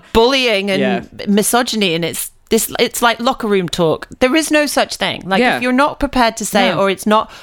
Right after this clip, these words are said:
Speaker 2: okay for you to say it in public, in g-, you know, with men and women there, then you don't get to say it in the locker room.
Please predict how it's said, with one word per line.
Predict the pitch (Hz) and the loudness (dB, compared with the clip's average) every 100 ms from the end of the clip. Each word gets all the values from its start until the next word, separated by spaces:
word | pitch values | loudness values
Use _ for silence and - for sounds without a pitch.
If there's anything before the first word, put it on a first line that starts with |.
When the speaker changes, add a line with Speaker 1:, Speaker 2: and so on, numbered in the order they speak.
| - | -4
Speaker 2:
okay | 220 214 214 196 | 0 2 2 0
for | |
you | 196 | 0
to | 180 202 | -2 0
say | 202 180 | 0 0
it | - | 0
in | 185 160 - - _ _ _ - | -4 -4 -10 -20 _ _ _ -2
public, | - 208 196 190 | 0 2 0 0
in | 180 151 - | -4 -4 -4
g-, | - | -2
you | 202 208 | 2 2
know, | 190 175 - | 2 -2 -8
with | 175 185 180 | -2 0 2
men | 196 185 | 2 2
and | |
women | 202 233 185 | 0 2 2
there, | 170 | 2
then | 233 | 4
you | 247 | 4
don't | 269 294 | 4 2
get | 277 - | 0 -4
to | 202 | -2
say | 220 185 | 0 0
it | 160 | 0
in | |
the | 165 160 | 0 0
locker | 165 - | 0 -2
room. | 151 113 - | -6 -8 -8